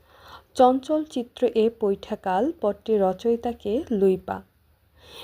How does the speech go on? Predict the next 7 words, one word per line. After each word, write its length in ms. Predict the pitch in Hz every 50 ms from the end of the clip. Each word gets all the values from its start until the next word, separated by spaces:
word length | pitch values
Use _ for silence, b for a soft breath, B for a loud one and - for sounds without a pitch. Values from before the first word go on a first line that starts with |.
| B B
বিখ্যাত 360 | 226 240 233 - - 269 262 294
খনার 420 | 285 - - 240 214 220 240 262
বচনের 420 | 262 277 269 - 311 294 269 254
খনার 380 | - - - 214 202 196 196 190 - -
আসল 360 | 208 202 202 - - 247 220
নাম 340 | 185 180 180 202 254 330 - - _ _ _ _ _ _ -
লীলাবতী। 600 | 214 202 214 196 196 185 175 180 175 - - 196